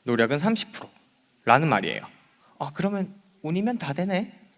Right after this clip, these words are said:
라고 생각할 수도 있죠. 사실은 그렇지 않아요. 저는 운, 운칠기삼이 아니라 운삼칠-, 운삼기칠이라고 생각을 합니다. 노력을 그만큼 많이 했기 때문에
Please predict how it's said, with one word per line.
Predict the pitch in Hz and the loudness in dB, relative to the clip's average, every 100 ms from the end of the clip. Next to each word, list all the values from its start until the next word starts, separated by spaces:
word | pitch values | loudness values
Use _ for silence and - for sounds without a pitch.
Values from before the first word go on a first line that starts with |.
| _ _ | _ _
라고 | 147 | 2
생각할 | 165 196 185 | 4 4 4
수도 | 170 151 | 2 0
있죠. | 139 - 123 156 208 - - _ | 4 8 8 8 4 -12 -20 _
사실은 | 147 160 151 | -2 0 4
그렇지 | 139 143 127 | 4 4 0
않아요. | 107 107 104 - - | 2 2 0 -4 -8
저는 | - 165 170 175 131 - - - _ _ | 2 4 4 4 2 -2 -14 -20 _ _
운, | - 180 208 208 - - _ _ _ | -2 0 2 0 -4 -16 _ _ _
운칠기삼이 | 175 190 220 185 156 151 | -2 0 2 4 4 4
아니라 | 110 107 127 147 110 - - | 2 2 4 2 0 -8 -6
운삼칠-, | 156 180 220 220 208 220 208 208 208 202 - _ _ | -2 0 2 0 0 -2 0 -2 -6 -12 -20 _ _
운삼기칠이라고 | - 175 180 190 208 202 117 - - 151 117 101 | -4 -2 0 0 0 0 -2 -4 -4 0 0 0
생각을 | 101 117 107 98 | -4 -2 -2 -2
합니다. | 123 101 104 104 - _ _ _ _ - - _ _ | -4 -4 -6 -8 -16 _ _ _ _ -20 -20 _ _
노력을 | 139 165 151 123 | 4 6 6 2
그만큼 | - 135 143 131 | 2 0 2 0
많이 | 101 104 | 2 0
했기 | 120 175 104 | -2 -4 -4
때문에 | 113 104 110 139 87 - | -4 -2 -2 -2 -4 -16